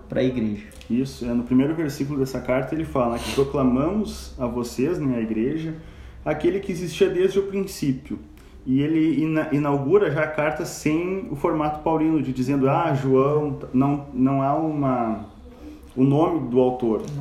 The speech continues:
Speaker 1: Uma
Speaker 2: E isso di-,
Speaker 1: apresentação, talvez,
Speaker 2: isso
Speaker 1: né?
Speaker 2: dificultou muito,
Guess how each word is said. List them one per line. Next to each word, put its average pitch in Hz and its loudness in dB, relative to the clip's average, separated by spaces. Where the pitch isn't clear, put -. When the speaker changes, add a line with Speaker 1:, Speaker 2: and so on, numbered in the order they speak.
Speaker 1:
Uma 135 0
Speaker 2:
E 120 4
isso 135 4
di-, 139 2
Speaker 1:
apresentação, 135 0
talvez, 120 0
Speaker 2:
isso - 2
Speaker 1:
né? 147 0
Speaker 2:
dificultou 175 0
muito, 202 0